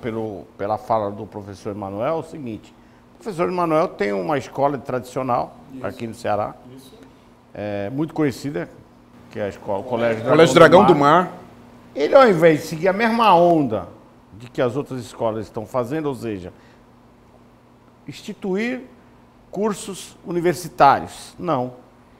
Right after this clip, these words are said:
Speaker 1: Ele opinou pra um, enveredou para o curso profissionalizante técnico. Quer dizer, é isso
Speaker 2: E educação
Speaker 1: que é,
Speaker 2: de jovens e adultos,
Speaker 1: e é
Speaker 2: viu?
Speaker 1: isso que, as, que, que, que temos que pensar, educar jovens e adolescentes a ter uma formação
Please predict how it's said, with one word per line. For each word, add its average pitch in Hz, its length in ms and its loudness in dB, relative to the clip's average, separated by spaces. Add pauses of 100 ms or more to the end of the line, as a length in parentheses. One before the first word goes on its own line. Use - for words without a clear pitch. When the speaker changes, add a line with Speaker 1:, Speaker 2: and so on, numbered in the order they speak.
(640)
Speaker 1:
Ele 143 140 -6
opinou 147 400 -4
pra 160 180 -2
um, 170 160 -4 (140)
enveredou 151 520 -2
para 170 160 0
o 175 80 0
curso 139 380 -8
profissionalizante 160 760 -8
técnico. - 460 -8 (380)
Quer 135 60 -8
dizer, 127 360 -6 (240)
é 285 180 10
isso 247 680 8
Speaker 2:
E 220 80 8
educação 214 440 10
Speaker 1:
que 254 80 10
é, - 20 6
Speaker 2:
de 196 60 4
jovens 220 340 8
e 240 80 10
adultos, 185 240 6
Speaker 1:
e 254 40 12
é 262 180 12
Speaker 2:
viu? 254 180 8
Speaker 1:
isso 233 240 0
que, 226 120 0
as, 196 260 4
que, 202 180 -4
que, 190 240 -8
que - 260 -14
temos 196 320 0
que - 100 -12
pensar, 156 800 6
educar 170 600 6
jovens 160 540 4
e - 20 0
adolescentes 147 760 -4 (360)
a 139 100 -2
ter 151 280 -2
uma 151 180 0
formação 143 1000 -4